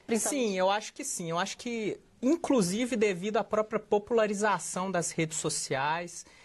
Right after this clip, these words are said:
Speaker 2: é, da, da, da mídia dois ponto zero, então é, é muito mais por conta disso do que propriamente dito pelas leis.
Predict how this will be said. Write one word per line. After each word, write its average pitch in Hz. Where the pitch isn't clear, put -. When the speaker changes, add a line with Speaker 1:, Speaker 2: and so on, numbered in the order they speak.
Speaker 2:
é, 135
da, 147
da, 151
da 156
mídia 151
dois 151
ponto 151
zero, 156
então 165
é, 147
é -
muito 226
mais 185
por -
conta 190
disso 170
do 220
que 226
propriamente 220
dito 165
pelas 196
leis. 123